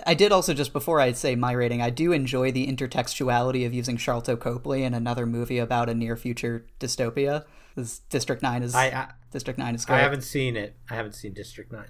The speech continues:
Speaker 1: I, I actually haven't seen District nine since it came out, but, uh, but obviously that's the, like, that's the one everybody loves, nominated for Best Picture.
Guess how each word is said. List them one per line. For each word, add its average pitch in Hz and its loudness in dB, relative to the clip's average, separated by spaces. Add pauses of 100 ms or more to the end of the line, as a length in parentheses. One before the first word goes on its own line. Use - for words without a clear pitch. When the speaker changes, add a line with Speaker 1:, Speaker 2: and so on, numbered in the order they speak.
(140)
Speaker 1:
I, 196 8
I - 10
actually 269 2
haven't 214 2
seen 185 -2
District 156 -4
nine 139 0
since 139 -2
it 131 -6
came 127 -4
out, 120 -2
but, 117 -2
uh, 117 -2
but 151 6
obviously 120 6
that's 117 -2
the, - -6
like, - -4 (580)
that's 160 2
the 156 2
one 127 2
everybody 120 0
loves, 120 2
nominated 113 0
for 120 -8
Best 190 -8
Picture. 123 -4